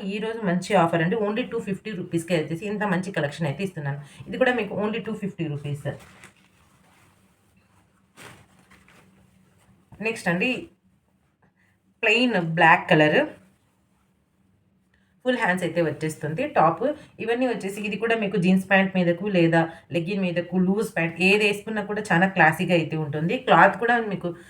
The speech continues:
చాలా కూల్గా అయితే ఉంటుంది, రియాన్ క్లాత్ కూల్గా అయితే ఉంటుంది. ఇక్కడ వచ్చేసి ఒక బటన్ అనేది రిమూవ్ అయ్యిందండి, ఇది కూడా మీకు మెన్షన్ అయితే చేస్తున్నాను. only టూ ఫిఫ్టీ రూపీస్ అండి. ఎస్ సైజ్ వారు ఎవరైనా తీసుకోండి, అంటే ట్వెల్వ్ ఇయర్స్, థర్టీన్ ఇయర్స్,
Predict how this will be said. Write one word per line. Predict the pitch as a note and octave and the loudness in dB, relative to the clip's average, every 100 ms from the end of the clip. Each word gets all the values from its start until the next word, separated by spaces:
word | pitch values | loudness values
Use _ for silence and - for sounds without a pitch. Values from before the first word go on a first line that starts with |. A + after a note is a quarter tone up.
| - | -6
చాలా | F#3+ F3+ | -2 -2
కూల్గా | G#3 A3+ G#3+ G#3+ G3+ | -2 -6 -6 0 2
అయితే | E3 D#3+ | 2 0
ఉంటుంది, | F3 E3 D#3+ F#3 | -4 -2 -2 2
రియాన్ | B3 F#3+ E3 F#3+ | 2 4 4 4
క్లాత్ | F#3 D3+ C3 - | 2 2 2 -2
కూల్గా | - G#3+ G#3+ F#3 | -6 -6 -2 0
అయితే | D#3 D3+ | 0 -2
ఉంటుంది. | F3 D#3 D3 E3 C4+ - - _ _ _ _ _ | -4 -4 -4 -6 -6 -10 -20 _ _ _ _ _
ఇక్కడ | F#3 G#3+ | -8 -2
వచ్చేసి | G#3 A#3 B3 | -2 -2 2
ఒక | A3 G3 E3+ C#3+ | 2 2 0 2
బటన్ | E3+ E3+ G3+ F#3 | 4 6 4 4
అనేది | E3 E3 E3 F#3+ - - | 2 2 0 -4 -6 -8
రిమూవ్ | G3+ F#3+ F#3 | -4 -2 0
అయ్యిందండి, | F3 D#3 D#3 D3 A3 | 0 0 -4 -6 -8
ఇది | E3 | -6
కూడా | E3+ F3+ | -2 -2
మీకు | E3+ - | -2 -8
మెన్షన్ | D3 - D#3 | -10 -4 -4
అయితే | C#3 D3+ | -4 -6
చేస్తున్నాను. | C#3+ C#3+ - D3+ D3+ B3+ - - - | -8 -8 -6 -4 -2 -4 -8 -20 -8
only | A#3 B3 C4+ | -4 -4 -6
టూ | - C4+ | -8 -10
ఫిఫ్టీ | G3+ F#3 F3 | -8 -4 -2
రూపీస్ | D3+ D3 D3+ | -2 -4 -4
అండి. | C#3 D#3 | -2 0
ఎస్ | F3 F#3 | 0 0
సైజ్ | - A3+ F#3+ | 2 2 4
వారు | E3+ E3 | 4 4
ఎవరైనా | E3 E3 E3+ | 4 4 0
తీసుకోండి, | D#3 D3 - C#3+ E3 | -2 -10 -8 -8 -6
అంటే | F3+ G#3 | -6 -6
ట్వెల్వ్ | G3 F3 F3 | -2 0 0
ఇయర్స్, | F3 | -2
థర్టీన్ | - F3 F3+ F3 | -2 0 0 0
ఇయర్స్, | D#3+ E3 | -2 -2